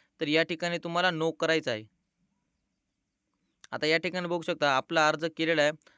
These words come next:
आता हा अर्ज सादर करायचा आहे. यामध्ये अर्ज सादर करा या पर्यायावरती तुम्हाला क्लिक करायचं आहे. यावर क्लिक केल्याच्यानंतर या ठिकाणी परत तुम्हाला पहा हा पर्याय दिसत आहे, तर त्यावरती क्लिक करायचं आहे.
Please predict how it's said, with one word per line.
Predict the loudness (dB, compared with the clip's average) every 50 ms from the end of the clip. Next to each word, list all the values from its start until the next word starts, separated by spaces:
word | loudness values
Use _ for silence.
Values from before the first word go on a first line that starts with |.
| _ _ -8
आता | -8 -2 0 0 2
हा | 4 2 2 2
अर्ज | 2 0 0 -2 -6
सादर | -6 -4 -2 -2 0 0 -2 -2
करायचा | 0 0 0 0 0 0 -2
आहे. | -2 -2 -4 _ _ _ _ _ _ -6 -4
यामध्ये | -4 -4 -2 -4 -4 -4 -6 -4
अर्ज | -2 -2 -2 -2 -2 -6
सादर | -2 0 -2 0 0 -2 -2
करा | 0 2 2 2 2 0 -4 _ _ _ _ _ -10
या | -2 0 0 0
पर्यायावरती | 0 0 0 0 0 0 -4 -8
तुम्हाला | -6 -2 0 0 0
क्लिक | 0 -2 -6 -10 -8 -4 -2
करायचं | -2 -2 -2 -2 -4
आहे. | -8 -8 -10 -16 _ _ _ _ _ _ _ _ _ _ _ _ _ _ _ _ _ _ _ _ _ _ _ _ _ _ _ _ _ _ _ _ _ _ _ _ _ _ _
यावर | -6 -2 0 2 2 0
क्लिक | 0 -4 -6 -4 -4
केल्याच्यानंतर | -4 -4 -2 -4 -4 -2 0 0 0 0 -2 -6 _ _ _ _ _ _ -4
या | -2 -2
ठिकाणी | -2 -2 -4 -4 -2 -2 -2
परत | -4 -2 -2 -2 -2 -2 -4
तुम्हाला | -2 -2 0 0 0
पहा | -2 0 -2 0 2 2 2
हा | 2 2 0
पर्याय | 0 -2 -2 -2 -2
दिसत | -2 -4 -6 -6 -2 -2
आहे, | -2 -2 -2 -6 _ _ _ _ _ -8
तर | -8 -8
त्यावरती | -6 -2 0 0 2 2 0 0 -2 -4 -6 -8
क्लिक | -8 -8 -10 -8 -4 -2
करायचं | -2 0 0 0 0 -2
आहे. | -2 -2